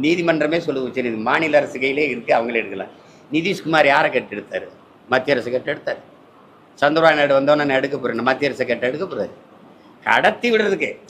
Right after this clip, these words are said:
கடத்தி விடுறதுக்கு இப்ப இஸ்லாமிய சிறை கைதிகள் விடுதலைக்கு நம்ம நேர்கொடி கொடுத்தோம்னா, "ஆளுநருக்கு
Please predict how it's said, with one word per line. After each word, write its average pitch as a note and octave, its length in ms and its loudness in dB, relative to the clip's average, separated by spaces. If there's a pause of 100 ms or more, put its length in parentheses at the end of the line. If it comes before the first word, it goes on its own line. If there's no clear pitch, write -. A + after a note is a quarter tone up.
(240)
கடத்தி F#3 360 2
விடுறதுக்கு F3+ 240 0
இப்ப C#3+ 520 4
இஸ்லாமிய E3 440 0
சிறை E3 220 -2
கைதிகள் D3+ 280 -2
விடுதலைக்கு D3+ 380 -2
நம்ம C3+ 180 -2
நேர்கொடி D3 300 0
கொடுத்தோம்னா, C3+ 480 0 (480)
"ஆளுநருக்கு G3 680 6